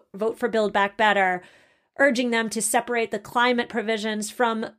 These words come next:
the rest of the framework. Your choice. But I think, I believe that the majority of us are really bad about contacting our elected officials and telling them what we want,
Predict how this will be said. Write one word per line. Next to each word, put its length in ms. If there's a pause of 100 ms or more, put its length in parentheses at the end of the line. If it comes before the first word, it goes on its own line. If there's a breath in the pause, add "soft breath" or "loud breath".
the 80
rest 260
of 100
the 100
framework. 720 (260)
Your 220
choice. 580 (380 loud breath)
But 340 (420)
I 300
think, 640
I 200
believe 540
that 460 (280)
the 80
majority 560
of 80
us 260
are 180
really 520
bad 800
about 320
contacting 880
our 440
elected 520
officials 800 (600 soft breath)
and 240
telling 500
them 420 (1080)
what 280
we 120
want, 500